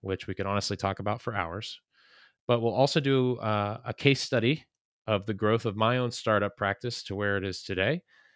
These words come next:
And honestly, that should be a wrap for our mini series. It's been awesome to hear all the feedback and, and hear from everybody who's thinking about doing a startup or is in the midst of one right now. Um, it's just so, so fun and so rewarding to see that. So thanks for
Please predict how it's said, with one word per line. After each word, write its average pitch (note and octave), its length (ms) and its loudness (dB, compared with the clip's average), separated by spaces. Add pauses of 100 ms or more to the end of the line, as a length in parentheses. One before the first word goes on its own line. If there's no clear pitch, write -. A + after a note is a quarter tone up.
(280)
And G#2+ 560 2 (160)
honestly, B2+ 380 0
that C#3+ 140 4
should E3 160 -4
be E3 100 2
a B2 60 2
wrap E3 340 2
for B2 140 0
our A2 60 2
mini F#3+ 200 -2
series. D#2+ 540 -8 (680)
It's C3+ 120 -2
been C3 120 0
awesome C3 400 2
to C3 160 4
hear C#3 160 6
all C3 80 6
the B2 80 2
feedback G3+ 520 2
and, A2 260 -2
and A2 200 -4
hear C3+ 140 4
from C#3 160 -4
everybody B2+ 340 4
who's A#2 440 2 (200)
thinking C#3+ 300 0
about C3 240 2
doing B2+ 200 2
a A#2+ 60 4
startup B2 540 4
or G#2 160 0
is G2+ 140 -2
in A#2+ 140 -2
the A2+ 60 -2
midst B2 400 -2
of B2+ 140 -2
one B2 220 -2
right A2+ 220 -2
now. A#2+ 500 2 (360)
Um, F2 360 -2
it's - 140 -6
just - 240 2
so, A2 280 0
so A#2+ 320 2
fun A2 300 0
and G2+ 100 -6
so A2+ 120 0
rewarding F#2+ 480 2
to F2 120 -10
see F#2+ 160 -6
that. E2+ 240 -8
So G2+ 100 -8
thanks A#2+ 300 -2
for G#2 320 -2